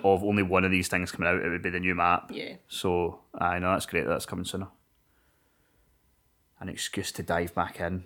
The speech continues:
Speaker 2: Mm. And there's no, like, extra cost for this? Like, if you've got the base game, this is included, or was there kind of
Speaker 1: I think it
Speaker 2: payment
Speaker 1: probably will
Speaker 2: options?
Speaker 1: be D L C. There was, like, an option for when you bought it. Like, I think if you bought the, the, uh, the mode, it was, like,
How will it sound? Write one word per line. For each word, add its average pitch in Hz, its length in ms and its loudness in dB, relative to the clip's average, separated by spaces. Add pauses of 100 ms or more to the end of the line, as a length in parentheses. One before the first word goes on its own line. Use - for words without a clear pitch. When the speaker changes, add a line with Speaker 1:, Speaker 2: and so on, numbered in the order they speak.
(120)
Speaker 2:
Mm. - 120 -14 (240)
And 254 140 0
there's 233 180 4
no, 220 680 4
like, 202 160 -6
extra 208 260 -4
cost 214 320 0
for 254 140 -2
this? 202 320 0
Like, 202 220 -4
if 190 100 -10
you've 196 140 -8
got 196 160 -2
the - 80 -4
base 190 180 -2
game, 196 240 -2
this 190 240 -6
is 196 80 -10
included, 220 460 0
or 190 100 -2
was 185 280 -4
there 196 160 -4
kind 202 240 -8
of 190 260 -10
Speaker 1:
I 101 60 -4
think 104 260 0
it 113 40 2
Speaker 2:
payment 101 100 0
Speaker 1:
probably 101 240 6
will 95 140 6
Speaker 2:
options? 92 60 2
Speaker 1:
be 104 80 2
D 92 240 0
L 90 180 0
C. 95 460 -2
There 101 100 2
was, 101 280 6
like, 117 160 4
an 101 100 4
option 95 400 0
for 90 640 4
when 98 140 -2
you 92 80 0
bought 87 340 0
it. 120 80 2
Like, - 160 -4
I 98 60 -2
think 98 140 -4
if 95 100 -8
you 101 60 -8
bought 92 180 0
the, 85 60 -4 (440)
the, 95 160 2
uh, 87 100 0 (300)
the 95 500 -2
mode, 95 280 -2
it 82 80 -8
was, 95 160 -8
like, - 240 -10